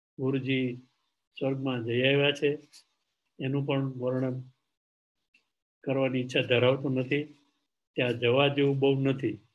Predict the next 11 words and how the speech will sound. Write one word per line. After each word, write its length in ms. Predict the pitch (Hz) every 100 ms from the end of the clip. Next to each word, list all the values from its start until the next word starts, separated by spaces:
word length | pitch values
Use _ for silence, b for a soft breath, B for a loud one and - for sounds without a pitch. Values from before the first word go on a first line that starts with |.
| -
It 100 | 135
is 240 | 131 135 135
a 100 | 127
waste 300 | 127 127 139
of 240 | 135 139
time. 160 | 110 - _ _ _ _ _ _ _ _ _ _ _ _ _ -
બાપુજીને 1300 | 127 117 147 135 143 156 151 151 - _ _ 127 131
પણ 220 | 151 165
ગુરુજી 320 | 156 151 143 139
મળ્યા 260 | 131 127
હતા 340 | 127 127 135